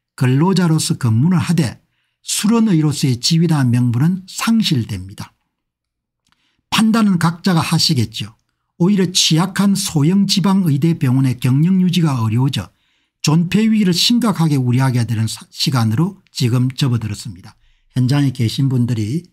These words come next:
예, 지금 수련병원들의 경영난 문제를 굉장히 심각하게 보시죠. 생존의 갈림길, 절박한 상황에서 처절한 행동과 절규만 있습니다.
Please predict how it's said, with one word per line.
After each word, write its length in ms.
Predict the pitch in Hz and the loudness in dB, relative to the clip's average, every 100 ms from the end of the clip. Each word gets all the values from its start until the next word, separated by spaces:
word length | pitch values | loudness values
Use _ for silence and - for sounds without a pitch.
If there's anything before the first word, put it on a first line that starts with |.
| _ _ 117 | _ _ -14
예, 180 | 98 - _ _ | -14 -16 _ _
지금 440 | - 120 123 127 165 _ _ _ | -6 -2 0 -2 -4 _ _ _
수련병원들의 920 | - 180 165 170 - 117 120 117 117 | -4 0 2 2 2 0 0 0 -4
경영난 560 | 120 117 131 175 165 123 | 0 0 2 2 2 0
문제를 400 | 104 98 107 101 | -2 -4 -8 -8
굉장히 320 | 113 120 113 | -4 -2 -2
심각하게 560 | - 202 170 135 101 92 | -2 -2 -2 -2 -8 -12
보시죠. 420 | 104 92 123 107 _ _ _ _ _ | -18 -20 -20 -20 _ _ _ _ _
생존의 640 | - - 240 220 190 151 - | -6 0 2 2 2 2 0
갈림길, 680 | 117 117 139 160 117 85 _ _ _ - | 0 2 2 0 -2 -6 _ _ _ -4
절박한 580 | 180 220 226 - 208 165 | 0 2 0 0 0 0
상황에서 580 | - 160 160 147 127 120 | 0 0 2 2 -2 -2
처절한 440 | - 135 196 202 | -2 0 2 2
행동과 640 | 180 202 160 139 131 120 | 2 2 2 0 0 0
절규만 540 | - 175 170 185 151 107 | 0 0 2 2 2 0
있습니다. 560 | 92 - 107 104 98 | -4 -6 -6 -6 -12